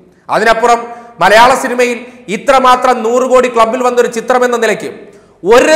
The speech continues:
തരത്തിലും ആരാധകർക്കോ അല്ലെങ്കിൽ മോഹൻലാൽ fans അസോസിയേഷന് പോലും വേണ്ടത്ര സംതൃപ്തി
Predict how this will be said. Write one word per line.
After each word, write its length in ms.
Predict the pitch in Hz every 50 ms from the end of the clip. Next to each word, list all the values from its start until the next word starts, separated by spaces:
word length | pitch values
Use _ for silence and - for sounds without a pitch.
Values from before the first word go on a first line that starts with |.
| 311 311
തരത്തിലും 440 | 285 277 269 - 269 254 190 147 - - - - - - _ _ _ _ _ _ _ _ _ _ -
ആരാധകർക്കോ 720 | 170 202 233 247 254 254 254 254 240 254 240 - 247 202 143 - - - - - - - - _ - 165
അല്ലെങ്കിൽ 240 | 208 240 220 254 220 202
മോഹൻലാൽ 380 | 220 226 233 262 254 254 247 247 247
fans 320 | 240 233 247 269 277 - 269
അസോസിയേഷന് 520 | 247 - 247 262 247 262 254 214 247 247 240
പോലും 240 | 240 240 240 233 233 - - - - - 156 180
വേണ്ടത്ര 440 | 208 233 254 254 254 247 247 254 240 226 233
സംതൃപ്തി 400 | 226 220 226 240 240 240 240 240